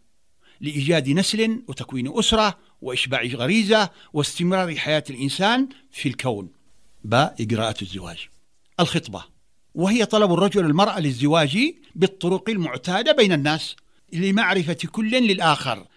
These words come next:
ليقدم أو يحجم، فأباح للخاطب والمخطوبة الرؤية الشرعية، لأن الخطبة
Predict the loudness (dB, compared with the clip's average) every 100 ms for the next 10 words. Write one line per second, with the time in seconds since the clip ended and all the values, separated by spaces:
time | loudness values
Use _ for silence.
0 | _ _ -6 -2 0 0 -2 -2 0 -2
1 | 0 0 2 0 -2 -2 -2 -4 -14 _
2 | _ _ -2 0 2 2 4 0 2 4
3 | 4 2 -2 -4 -6 0 2 0 0 2
4 | 4 6 4 2 _ _ -14 -10 -10 -6
5 | -4 -4 -4 -2 2 2 0 _ -4 -2
6 | 0 0 -2 -2 4 2